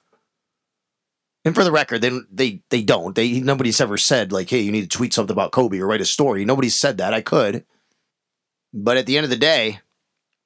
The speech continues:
you know, I talk. That's what I do. I talk. I have a forum. It's right here. I have a forum on the radio when I'm on.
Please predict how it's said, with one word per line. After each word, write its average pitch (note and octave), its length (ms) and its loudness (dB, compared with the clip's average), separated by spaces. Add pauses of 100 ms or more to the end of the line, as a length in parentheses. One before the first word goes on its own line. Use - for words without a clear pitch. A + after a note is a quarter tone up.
(1500)
you C3 80 -6
know, A#2 60 0
I C#3 100 2
talk. C#3+ 460 0
That's B2 140 -6
what C#3+ 120 2
I C3+ 60 4
do. G2 200 -2
I F2 80 -2
talk. - 400 -8 (1500)
I A#2 120 2
have G#2 100 2
a G#2 60 0
forum. E3 380 2
It's - 120 -2
right B2 160 2
here. D3+ 360 0 (1040)
I A2+ 60 2
have A2 100 2
a G2 40 -2
forum C3 280 2
on G#2+ 80 0
the G#2+ 80 0
radio C3 300 4
when B2 160 2
I'm G#2+ 140 2
on. C3 340 2